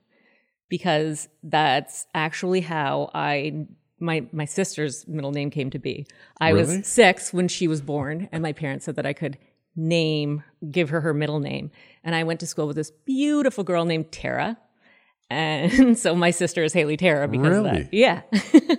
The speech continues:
Speaker 2: Uh, do you still talk to Tara? What's her deal? 'Cause
Speaker 1: Uh, you know, I, I, she lives in Richmond Hill somewhere. I'm sure she's fine.
Speaker 2: Okay.
Speaker 1: I don't know if she's still beautiful, but she was in grade two. <laughs> So Lacey's parents divorced early on,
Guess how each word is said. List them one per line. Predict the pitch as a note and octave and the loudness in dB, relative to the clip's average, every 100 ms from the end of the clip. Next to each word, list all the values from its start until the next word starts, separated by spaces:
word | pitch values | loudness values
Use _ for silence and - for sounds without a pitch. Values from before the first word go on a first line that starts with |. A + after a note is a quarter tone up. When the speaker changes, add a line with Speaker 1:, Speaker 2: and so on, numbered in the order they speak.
| D4+ - - | -2 -6 0
Speaker 2:
Uh, | G#2 | 0
do | F#2+ G#2+ | 0 -2
you | |
still | - A2 | 0 -2
talk | - C3 - | 0 -2 -4
to | - | -6
Tara? | F3+ G3 A3+ | -4 -4 -4
What's | F#3 G2 - | -4 -4 -6
her | E3 | -6
deal? | F3+ G3 D#3+ - E3 | -6 -6 -8 -10 -12
'Cause | - G2 | -8 -6
Speaker 1:
Uh, | D#4 | -4
you | D#4+ D4 | -2 -2
know, | - | -4
I, | - | -8
I, | F3 A#3+ | -8 -10
she | G#3+ - - C4+ | -10 -14 -6 -2
lives | A3 F3 | -2 -2
in | D#3 | -4
Richmond | D#3 E3 | -2 -2
Hill | A3 A#3 | 0 0
somewhere. | B3 A#3+ | 0 0
I'm | B3 | 0
sure | A3+ | -2
she's | G3+ D3 | -6 -4
fine. | C#3 E3 | -2 -2
Speaker 2:
Okay. | D3 A2 A2 - - | -2 -2 -4 -8 -10
Speaker 1:
I | G#3 - F#3 | -6 0 2
don't | C#3+ | 2
know | D#3 | 2
if | |
she's | G3 | 0
still | - E3 | 0 0
beautiful, | F3 B3 B3 B3 | 2 2 2 -2
but | G3 | -2
she | G#3+ | -2
was | F3+ F#3+ E3+ | 2 2 2
in | |
grade | E3 D#3 | 0 -2
two. | - - - - - - G#3 | -4 -10 -12 -20 -20 0 8
<laughs> | F3+ F3+ C#4 A3 - G#3+ - - B3 - D#4 C4 D4+ B3+ - A3 - F#3+ - - - | 8 8 6 6 6 2 2 0 -2 -2 -6 -4 -4 -6 -2 -2 -4 -16 -18 -18 -6
So | - F#3 E3+ D#3 - | 2 4 6 2 0
Lacey's | G3 G#3+ A#3 B3+ A3+ | 4 4 4 0 -2
parents | A3+ F3+ F#3+ F#3 | 4 6 4 2
divorced | G3+ D#3 D3 E3 - | 0 0 0 0 2
early | E3+ G#3 G3 | 4 6 4
on, | C#3+ D3+ | 2 -2